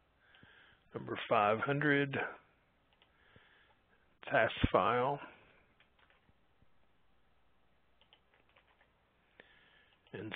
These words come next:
save. So now, uh, what I wanted to remember is that this is space utilization that I'm looking for when I go to put this into the system. And I'm gonna put it, in this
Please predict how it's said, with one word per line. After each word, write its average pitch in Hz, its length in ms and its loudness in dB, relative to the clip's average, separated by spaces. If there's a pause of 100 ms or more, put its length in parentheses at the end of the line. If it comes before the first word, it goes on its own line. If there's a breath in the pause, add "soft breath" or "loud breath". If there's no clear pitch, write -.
save. 90 320 2 (1300 loud breath)
So 139 80 8
now, 139 500 8 (280)
uh, 127 80 8
what 127 200 8
I - 20 6
wanted 135 240 6
to 151 80 10
remember 135 520 6
is 123 260 4 (120)
that 117 180 4
this 127 140 4 (100)
is 120 140 -6
space 131 320 8
utilization 139 720 6
that 120 140 8
I'm 127 180 4
looking 117 400 2
for 127 240 4
when 123 160 4
I 113 100 4
go 117 160 6
to 117 160 4 (460)
put 127 180 4
this 127 120 4 (100)
into 123 260 0
the 131 120 -2 (100)
system. 127 440 -2 (960 loud breath)
And 127 100 8
I'm 120 80 4
gonna 123 140 6
put 151 200 8
it, 151 140 6 (300)
in 127 160 4
this 139 140 10